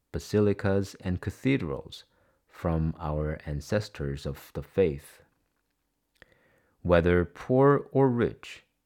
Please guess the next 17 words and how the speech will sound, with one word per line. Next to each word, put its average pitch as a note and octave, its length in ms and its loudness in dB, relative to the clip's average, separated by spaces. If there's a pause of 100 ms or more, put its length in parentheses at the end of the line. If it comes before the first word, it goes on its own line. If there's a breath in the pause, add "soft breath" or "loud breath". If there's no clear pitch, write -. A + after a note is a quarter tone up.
(100)
common B2 680 2
or F#2+ 240 0
noble, D#2 560 -4 (1300)
everyone A#2 760 2
was D2 420 -4 (100)
equally D#2 880 -4
God's C#2+ 380 -6
child F#2 680 -2 (380)
and A2 220 0
shared C#2+ 760 0 (420)
the D#2 100 -2
most A#2+ 540 0
advanced F#2+ 760 -2
parts - 500 -4 (100)
of D#2+ 160 -8
the D#2 80 -8
culture E2+ 760 -6